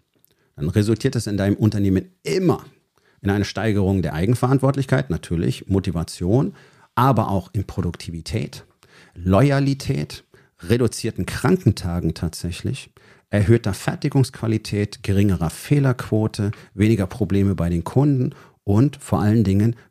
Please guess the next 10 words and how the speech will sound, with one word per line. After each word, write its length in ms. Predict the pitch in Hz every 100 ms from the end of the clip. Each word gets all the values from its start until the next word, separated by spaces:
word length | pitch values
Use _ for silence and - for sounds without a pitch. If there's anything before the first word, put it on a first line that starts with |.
| -
deutlich 840 | 85 117 117 123 - 95 - - _
mehr 340 | 92 92 76 - _ _
Geld, 480 | 85 127 139 78 - -
weil 100 | 80
deine 220 | 80 78
Kosten 640 | - 104 80 - - 80
sinken, 640 | _ 82 98 95 92 - 175
vor 280 | - - -
allen 340 | 127 175 110
Dingen, 400 | 85 85 127 202